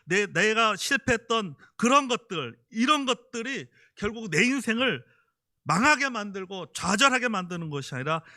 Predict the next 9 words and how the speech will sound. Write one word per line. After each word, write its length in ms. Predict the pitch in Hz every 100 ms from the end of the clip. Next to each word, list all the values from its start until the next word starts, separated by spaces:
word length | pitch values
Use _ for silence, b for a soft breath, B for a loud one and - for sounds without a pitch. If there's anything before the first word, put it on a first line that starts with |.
| B
하나님 440 | - 240 240 233 233
그것을 320 | 160 175 180
사용해서 440 | 175 165 156 156
우리를 260 | 135 131 139
더 320 | - 143 302 b b b b _
강하게 580 | - 120 120 139 180 208 b b
만드신다는 840 | - 107 127 127 - 113 104 117 156
사실입니다. 840 | 185 175 151 135 113 117 107 - -
아멘. 460 | 113 123 185 277